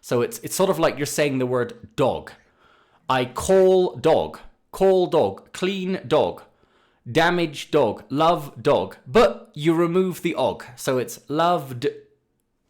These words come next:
and then you cut it short. Loved, called, rubbed, used. So it's, it's, it's very, actually, it's very difficult to hear this one. It's almost inaudible. It's very, very subtle.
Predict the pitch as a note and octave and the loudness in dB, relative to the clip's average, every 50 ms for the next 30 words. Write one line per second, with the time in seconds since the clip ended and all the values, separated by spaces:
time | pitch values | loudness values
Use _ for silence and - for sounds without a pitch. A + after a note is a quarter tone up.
0 | _ _ _ _ _ _ _ _ _ _ _ G#2 G2+ G2+ G2+ G#2+ A2 G#2+ G#2+ - | _ _ _ _ _ _ _ _ _ _ _ -10 -8 -6 -6 -4 -4 -6 -6 -6
1 | - C3 A2+ G#2+ - - - - - G#2 D2+ - - - _ _ _ _ _ _ | -8 -8 -8 -8 -12 -12 -16 -12 -10 -10 -10 -10 -14 -20 _ _ _ _ _ _
2 | - A2+ C3 D3 D#3 D#3 C#3+ B2+ B2 A#2+ B2+ D#3+ - - - _ _ _ - - | -8 -4 -2 0 0 0 0 -2 -6 -4 -4 -4 -4 -6 -14 _ _ _ -4 0
3 | D#3+ D#3+ D#3 D#3+ D#3 D3 C3+ C3 - - - _ _ _ _ _ _ _ _ _ | 2 2 2 2 0 0 -2 -6 -8 -8 -10 _ _ _ _ _ _ _ _ _
4 | _ _ _ _ - B2+ D3 D#3+ D#3+ D3+ C3 A#2+ A2 C#3 F#3 F#3+ - _ _ _ | _ _ _ _ -2 0 2 2 2 0 -2 -6 -4 -4 -4 -4 -6 _ _ _
5 | _ C3+ C#3+ E3 E3+ D#3+ D3 B2+ A#2+ A2 G3 - - - - _ _ _ _ _ | _ -8 -6 -4 -4 -4 -6 -6 -2 -2 -2 -2 -2 -10 -20 _ _ _ _ _
6 | _ _ _ _ _ _ _ _ _ - C3+ C3+ C3 B2+ - - E3 D#3 D#3 - | _ _ _ _ _ _ _ _ _ -2 0 0 0 -2 -4 -2 -2 -2 -2 -4
7 | - _ - D#3+ - - - _ _ D3+ C3 B2+ C#3+ G3 G3+ A3 A#3+ A3+ A3 G#3 | -12 _ -12 -10 -10 -10 -14 _ _ -14 -10 0 2 2 4 4 4 2 2 0
8 | A3 - - F#3 D#3+ D3+ - - G3 F#3+ F3+ F#3+ F#3+ E3 - F3+ - F#3 - - | -2 -4 -8 -10 -10 -10 -6 -2 -2 -2 0 0 -2 -2 -2 -6 -6 -6 -8 -8
9 | - C#3 - - - F#3 F3 D#3 A#2 - F2+ - - C#2 - - - _ _ _ | -12 -14 -12 -10 -6 -4 -2 -2 -2 -4 -6 -8 -10 -12 -14 -14 -18 _ _ _
10 | _ _ _ C3+ B2+ - - D#3 D#3 D#3 D#3 D3+ C#3+ - - - - D3 C3 C3+ | _ _ _ -12 -12 -4 -2 -2 0 0 0 -4 -4 -6 -10 -10 -6 -6 -4 -2
11 | C3+ C3+ B2 A2 - C#2+ C2+ - - - G#2 G#2+ G#2+ G#2 G#2 G#2 B2 C3+ C#3+ D3+ | -4 -4 -4 -6 -8 -10 -12 -12 -14 -16 -16 -14 -14 -14 -10 -6 -2 0 0 2
12 | D3+ D3+ D3 C3 A#2+ B2+ B2 A#2+ A#2+ A2+ - - - A2 - - - - | 2 0 0 0 0 0 0 0 -2 -4 -6 -4 -6 -6 -6 -8 -16 -20